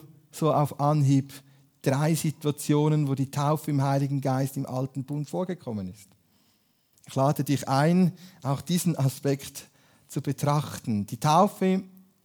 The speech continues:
im Heiligen Geist im Alten Bund, im Alten Testament. Vierten Mose Kapitel elf, vierundzwanzig bis siebenundzwanzig können wir dies lesen.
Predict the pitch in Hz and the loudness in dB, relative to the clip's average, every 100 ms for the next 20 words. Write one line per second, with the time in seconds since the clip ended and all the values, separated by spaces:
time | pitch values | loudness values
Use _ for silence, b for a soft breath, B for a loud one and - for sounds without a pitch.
0 | _ _ _ 127 127 151 175 180 165 151 | _ _ _ -2 4 4 4 2 2 2
1 | 143 143 - - 123 - 127 127 139 - | 2 2 -2 -4 -4 -2 0 0 0 -6
2 | 139 135 131 - 139 139 135 120 117 113 | -4 -4 -4 -6 -2 0 -2 -2 -2 -2
3 | 113 117 - 113 - 120 113 104 - B | -4 -10 -8 -10 -8 -8 -6 -6 -10 B
4 | B B B 196 196 190 180 185 196 180 | B B B 2 4 6 4 4 2 -2
5 | 170 156 156 170 190 208 - 196 202 190 | -2 -4 -2 2 4 2 0 0 2 0
6 | - 175 175 - 170 160 - 190 202 196 | 2 2 2 2 -4 -4 -2 0 2 0
7 | 190 185 180 180 - 190 170 156 151 143 | 2 2 2 -2 -2 0 2 2 2 0
8 | 143 147 147 180 190 196 190 | 0 0 4 4 2 2 2